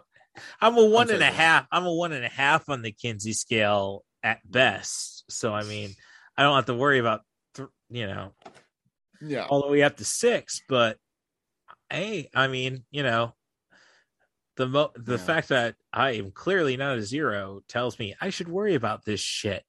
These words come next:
Speaker 1: What the fuck?
Speaker 2: Yeah, yeah. And, and, like, uh,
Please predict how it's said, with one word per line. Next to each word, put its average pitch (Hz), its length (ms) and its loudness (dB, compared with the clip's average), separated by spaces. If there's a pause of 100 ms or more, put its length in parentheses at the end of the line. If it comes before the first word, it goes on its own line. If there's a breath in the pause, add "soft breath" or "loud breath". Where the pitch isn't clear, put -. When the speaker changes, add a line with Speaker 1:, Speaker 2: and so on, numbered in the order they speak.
(140)
Speaker 1:
What 120 180 -10
the 156 120 -6
fuck? - 640 -8 (640 soft breath)
Speaker 2:
Yeah, 175 540 0 (320)
yeah. 117 460 -2 (180)
And, 220 400 -2
and, 220 180 -2
like, 220 340 0 (640)
uh, 143 60 -4